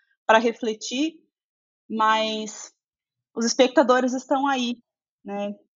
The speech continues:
E cabe a gente decidir o que que a gente quer le-, mostrar pra esses espectadores,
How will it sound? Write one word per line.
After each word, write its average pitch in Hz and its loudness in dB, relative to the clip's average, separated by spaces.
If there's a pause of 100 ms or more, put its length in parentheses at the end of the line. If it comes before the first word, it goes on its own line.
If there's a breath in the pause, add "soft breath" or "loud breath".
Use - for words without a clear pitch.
(140)
E 185 -10 (1040)
cabe 226 4
a 233 8
gente 247 0
decidir 220 -4
o 220 -8
que 254 -2
que 294 4
a 277 8
gente 254 0
quer 220 6 (520)
le-, 214 -2
mostrar 233 2
pra 262 -6
esses 240 -10
espectadores, 233 -6